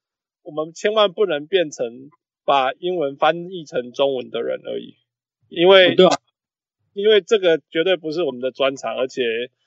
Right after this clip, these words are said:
Speaker 1: 其实台湾人也不缺我们做这种事情啊。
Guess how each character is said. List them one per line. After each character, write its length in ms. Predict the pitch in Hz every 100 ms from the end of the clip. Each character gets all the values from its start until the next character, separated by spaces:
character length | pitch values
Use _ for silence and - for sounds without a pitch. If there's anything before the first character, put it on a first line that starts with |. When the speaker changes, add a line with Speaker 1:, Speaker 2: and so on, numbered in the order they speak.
| - - _ _
Speaker 1:
其 200 | - 156
实 160 | 151 160
台 160 | 160
湾 160 | 170 180
人 80 | 151
也 100 | 127
不 140 | 160
缺 200 | - 165
我 80 | 131
们 140 | 117
做 160 | 117 -
这 100 | 135
种 160 | 110
事 160 | 107 127
情 200 | -
啊。 80 | -